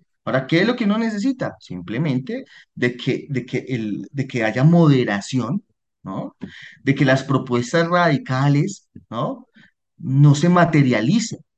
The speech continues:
Y eso ha sido muy importante, que no se ha materializado ninguna, ninguna se ha materializado.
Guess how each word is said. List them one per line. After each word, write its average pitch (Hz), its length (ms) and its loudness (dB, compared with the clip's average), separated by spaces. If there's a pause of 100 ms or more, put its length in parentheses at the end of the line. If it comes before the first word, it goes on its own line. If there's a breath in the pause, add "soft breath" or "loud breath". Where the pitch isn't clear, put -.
(840)
Y 104 80 -10
eso 110 100 -8
ha 107 40 -10
sido 123 160 -4
muy 120 120 0
importante, 123 560 -6 (560)
que - 120 -8
no 107 80 -6
se 123 80 -4
ha 123 40 0
materializado 139 560 4
ninguna, 160 520 6 (100)
ninguna 175 680 0 (800)
se 127 120 -12
ha - 20 -8
materializado. 117 680 -12